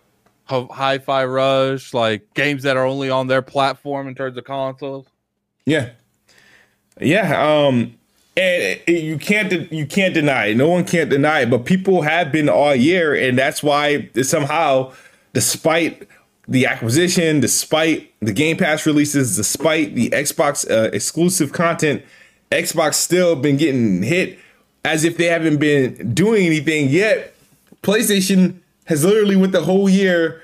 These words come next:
Speaker 2: with increasing the price of the PlayStation, increasing the price of their subscription by, like,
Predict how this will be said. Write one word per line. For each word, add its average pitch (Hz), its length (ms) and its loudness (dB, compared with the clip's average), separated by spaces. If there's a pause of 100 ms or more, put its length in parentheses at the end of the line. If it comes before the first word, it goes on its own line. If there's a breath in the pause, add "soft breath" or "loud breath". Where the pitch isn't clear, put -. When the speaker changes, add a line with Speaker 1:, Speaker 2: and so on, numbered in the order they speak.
(220 loud breath)
Speaker 2:
with 156 460 2 (160)
increasing 185 880 0 (140)
the 160 80 0
price 180 320 0
of 170 80 2
the 170 80 0
PlayStation, 165 580 0
increasing 175 720 0
the 147 80 0
price 185 380 0
of 160 340 2
their 165 140 2
subscription 156 920 -2
by, 147 160 0
like, 120 420 -2